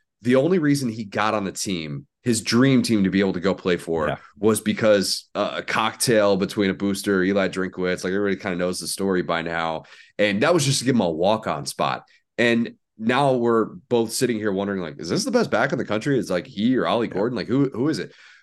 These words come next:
Speaker 1: What's the biggest reason from your experience as being
Speaker 2: Yeah.
Speaker 1: a star after getting the last scholarship in your class that we can all say, like, "Hey, we just whiff on this when it comes to running backs"?
Speaker 2: Yeah.
Speaker 1: Because I don't think it can just be s-,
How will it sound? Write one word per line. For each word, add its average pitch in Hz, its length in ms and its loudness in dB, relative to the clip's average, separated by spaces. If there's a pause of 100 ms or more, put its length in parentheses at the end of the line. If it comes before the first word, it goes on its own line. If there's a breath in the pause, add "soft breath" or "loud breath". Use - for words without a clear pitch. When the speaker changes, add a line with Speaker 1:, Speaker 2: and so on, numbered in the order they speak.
(100)
Speaker 1:
What's 175 300 2
the 262 120 -2
biggest 143 520 2
reason 95 640 -4 (160)
from 107 200 0
your 123 120 6
experience 101 560 0
as 87 120 -4
being 92 600 0 (140)
Speaker 2:
Yeah. 101 60 -2
Speaker 1:
a 101 40 -2
star 95 540 2
after 92 220 -2
getting 95 180 -2
the 95 100 -2
last 90 360 -2
scholarship 90 560 -2
in 85 80 -6
your 82 100 -4
class 78 480 -4 (380 soft breath)
that 110 340 0
we 123 180 2
can 139 460 0
all 101 640 2 (400)
say, 113 240 0
like, 95 280 -2
"Hey, 110 200 0
we 104 160 0
just 165 220 -2
whiff 113 320 -2
on 87 160 -2
this 76 360 -6
when 101 140 0
it 98 80 -4
comes 98 380 -4
to 101 80 -6
running 90 200 -2
backs"? 85 180 2
Speaker 2:
Yeah. - 20 0
Speaker 1:
Because 131 260 0
I 143 80 0
don't 202 120 4
think 185 120 -2
it 143 100 -6
can 120 140 -2
just 117 240 -4
be 113 120 0
s-, 98 120 -4